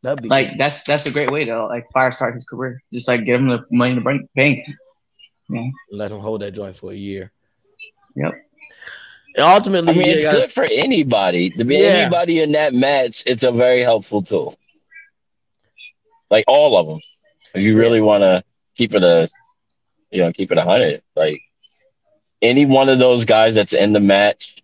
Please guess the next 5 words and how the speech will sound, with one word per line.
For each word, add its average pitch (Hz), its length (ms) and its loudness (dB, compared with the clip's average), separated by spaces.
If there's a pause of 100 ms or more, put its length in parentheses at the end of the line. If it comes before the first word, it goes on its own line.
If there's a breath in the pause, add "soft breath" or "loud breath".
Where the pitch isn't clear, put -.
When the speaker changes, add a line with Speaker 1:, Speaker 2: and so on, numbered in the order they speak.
(1000)
Speaker 3:
including 156 540 0
Logan 85 320 2
Paul, 73 340 2 (2500)
it's - 400 -2 (800)
like 90 200 2